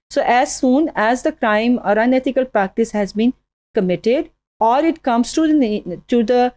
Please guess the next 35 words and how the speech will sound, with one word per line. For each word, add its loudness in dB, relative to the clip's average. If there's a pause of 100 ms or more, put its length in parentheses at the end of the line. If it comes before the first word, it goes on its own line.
(180)
information 2
of 2
the -2
complaint, -2 (240)
तो -2
उसके -2
ऊपर 0
उसी -2
वक्त -2
प्रोसेस -2
करना -2
बहुत -4
इंपॉर्टेंट -4
है, 0 (240)
rather 2
than 0
कि 0
after 0
many 2 (280)
weeks 0
and 0
many 0
months 0
or 2
years 0 (240)
उस -2
मैटर 0
को 0
जो 0
है 2
वो 2
एथिक्स -4
कमेटी -4
के -2
सामने -2